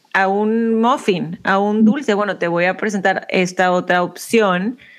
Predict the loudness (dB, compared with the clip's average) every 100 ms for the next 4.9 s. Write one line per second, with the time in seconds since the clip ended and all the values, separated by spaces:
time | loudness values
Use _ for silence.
0 | -2 0 0 -2 -6 0 2 2 2 0
1 | 0 0 0 0 2 2 2 2 0 0
2 | -2 -4 -4 -2 0 -2 0 0 0 -2
3 | -2 -2 0 2 4 2 2 2 0 0
4 | 2 2 2 2 2 2 2 0 -2